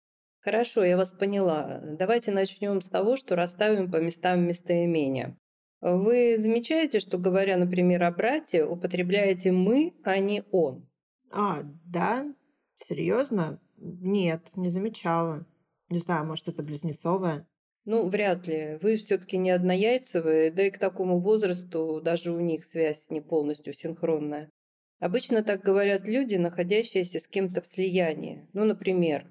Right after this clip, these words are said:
Speaker 1: мама младенца говорит: «Мы покушали, мы покакали, мы заболели». Я заметила, что у вас высокий уровень требовательности к себе и
Speaker 2: А, о, да. Я еще и перфекционистка, ко всему прочему. Ну, разве это плохо?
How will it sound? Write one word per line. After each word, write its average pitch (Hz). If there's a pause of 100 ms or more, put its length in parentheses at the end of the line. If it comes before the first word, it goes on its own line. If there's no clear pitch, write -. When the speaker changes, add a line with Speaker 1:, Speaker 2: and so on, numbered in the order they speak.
Speaker 1:
мама 165
младенца 170
говорит: 170
«Мы 240
покушали, 175
мы 185
покакали, 156
мы 170
заболели». 143 (440)
Я 226
заметила, 233
что 190
у -
вас 220
высокий 202
уровень 185
требовательности 170
к -
себе 196
и 180
Speaker 2:
А, 180
о, 175
да. 165 (140)
Я 180
еще 214
и 254
перфекционистка, 247
ко 175
всему 160
прочему. - (400)
Ну, 175
разве 175
это 175
плохо? 185